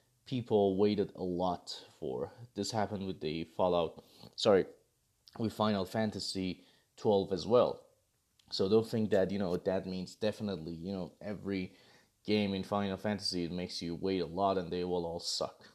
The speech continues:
They won't. They actually make great games. So Final Fantasy fifteen came,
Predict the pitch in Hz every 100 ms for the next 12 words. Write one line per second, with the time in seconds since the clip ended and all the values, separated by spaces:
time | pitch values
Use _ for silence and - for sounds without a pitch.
0 | _ _ 190 294 311 - - - _ _
1 | 156 156 143 120 107 98 98 196 247 143
2 | - - - - - - - - 175 -
3 | 214 240 220 214 196 185 - 170 170 156
4 | - 160 156 147 - 151 143 135